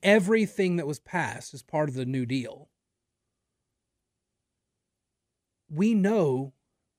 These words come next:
that the New Deal policies actually made the situation worse, and the Great Re-, the Great Depression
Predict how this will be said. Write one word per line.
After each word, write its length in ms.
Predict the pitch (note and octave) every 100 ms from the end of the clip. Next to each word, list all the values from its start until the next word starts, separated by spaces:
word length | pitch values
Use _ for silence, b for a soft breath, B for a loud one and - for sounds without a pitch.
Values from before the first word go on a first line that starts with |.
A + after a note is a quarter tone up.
| -
that 140 | D3+
the 60 | F3
New 180 | E3+ F#3
Deal 200 | F3 D#3
policies 640 | - F#3 F#3 - D#3 C#3 -
actually 360 | E3+ - E3
made 280 | C#3 C#3+ D#3
the 80 | C3+
situation 720 | - B2+ - A#2+ A2+ - B2+
worse, 240 | E3+ G#3+
and 80 | -
the 60 | C3
Great 240 | C#3 D#3+
Re-, 80 | - - -
the 120 | D3+
Great 180 | C3 E3+
Depression 640 | F3 - - C3+ - C3+